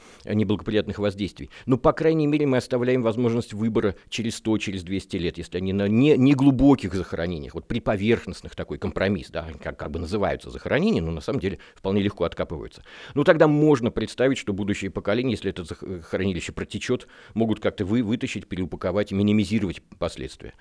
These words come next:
Но главный-то лозунг атомщиков — закопать и забыть. Наше поколение ведёт себя безответственно. Мы говорим: «Ну, мы-то с глаз долой, из сердца вон, мы их под землю засунули, неважно, в жидкой форме, в твёрдой. И, э, вроде как у нас, мы, мы, мы проблему решили». Ведь проблема атомной энергетики —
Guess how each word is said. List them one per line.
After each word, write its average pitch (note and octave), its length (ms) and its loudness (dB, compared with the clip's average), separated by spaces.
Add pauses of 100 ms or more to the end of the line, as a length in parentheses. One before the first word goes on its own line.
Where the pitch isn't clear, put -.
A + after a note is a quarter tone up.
(340)
Но D#3 380 8
главный-то C#3 600 4
лозунг G#2+ 280 2
атомщиков — - 560 -4
закопать F#2+ 460 -4
и D2 40 -10
забыть. D2 380 -10 (160)
Наше G3+ 340 2
поколение A#2 640 0
ведёт E3+ 280 -4
себя A3+ 140 6
безответственно. - 640 -4 (480)
Мы C#3 100 4
говорим: E3 340 6
«Ну, F#3 80 10
мы-то A#3 280 6
с G#2 60 0
глаз C3+ 240 2
долой, C#3 320 2
из - 80 -4
сердца C#3 340 -2
вон, B3 200 -2
мы C3 120 4
их - 180 -6
под C#3+ 160 2
землю C3+ 260 2
засунули, F#3+ 560 2
неважно, A3 400 0
в - 60 -8
жидкой A3 340 -4
форме, B2 280 -2
в - 80 -6
твёрдой. F3 420 -2 (420)
И, A3+ 340 0
э, G3+ 80 8
вроде F3 380 4
как - 180 0
у C#3+ 40 2
нас, D#3 220 4
мы, D#3 160 0
мы, E3 180 6
мы G#3 240 8
проблему F#3 400 6
решили». E3 420 0 (380)
Ведь C3+ 160 -4
проблема G3+ 420 6
атомной D#3 280 2
энергетики — C#3+ 560 -2